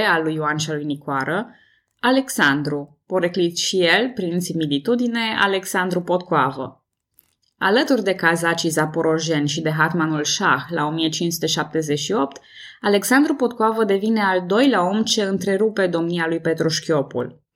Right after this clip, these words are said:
Refugiat temporar în țara românească, Petru a așteptat din nou sprijinul trupelor otomane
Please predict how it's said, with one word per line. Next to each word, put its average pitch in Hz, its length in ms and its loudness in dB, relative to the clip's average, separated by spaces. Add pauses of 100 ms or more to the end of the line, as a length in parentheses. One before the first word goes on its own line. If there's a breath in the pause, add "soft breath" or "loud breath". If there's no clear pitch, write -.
(520)
Refugiat 170 580 2
temporar 160 460 2
în 156 100 2
țara 156 280 0
românească, 151 640 0
Petru 294 320 -2
a 277 60 6
așteptat 247 440 0
din 254 200 2
nou 156 320 2
sprijinul 160 500 -2
trupelor 165 420 -2
otomane 196 680 -2